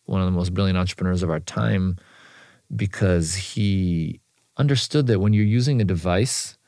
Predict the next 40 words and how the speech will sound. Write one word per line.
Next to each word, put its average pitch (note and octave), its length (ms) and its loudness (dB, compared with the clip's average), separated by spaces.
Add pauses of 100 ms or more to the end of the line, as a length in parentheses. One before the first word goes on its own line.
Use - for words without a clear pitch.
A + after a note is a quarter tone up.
(640)
the G#2+ 240 -2
m-, G#2 200 4
easier C3 320 4
you A2 140 4
can G2+ 180 2
make F#2+ 280 2 (380)
its - 180 -4
use, F#2 340 0
the F2 80 -2
more F2+ 180 2
people F2+ 240 -2
are E2+ 40 0
gonna E2+ 180 0
use D#2+ 280 -2
it. - 220 -12
So - 180 -4
why F#2+ 160 0
do B2+ 80 2
I B2+ 40 2
have A#2+ 160 2
to F#2 120 -2
remember F#2 380 2
a E2+ 40 0
series F2 360 0
of E2+ 120 -4
commands F2 480 0
when F2 120 0
I D#2+ 80 0
can E2 160 -4
just D#2+ 180 -6
have D#2+ 160 -4
them E2 140 0
all E2 160 0
in D2+ 60 -6
front D#2+ 200 -6
of D#2 60 -4
me D#2+ 100 -4
on - 80 -6
a - 60 -6
menu D#2+ 420 -6